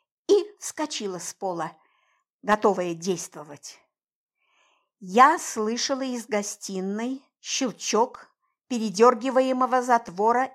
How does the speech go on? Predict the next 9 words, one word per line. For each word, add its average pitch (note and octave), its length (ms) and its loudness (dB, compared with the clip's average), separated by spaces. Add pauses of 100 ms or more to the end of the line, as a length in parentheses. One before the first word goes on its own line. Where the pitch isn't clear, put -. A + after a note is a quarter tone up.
и C#4+ 100 -4
помнила, G#3 960 0 (520)
что - 280 -2
Снегурочка A3+ 880 2
может A3+ 460 -2
появиться D4 640 -4
в B3 60 -6
любую G#3 500 -4
минуту. E3 760 -8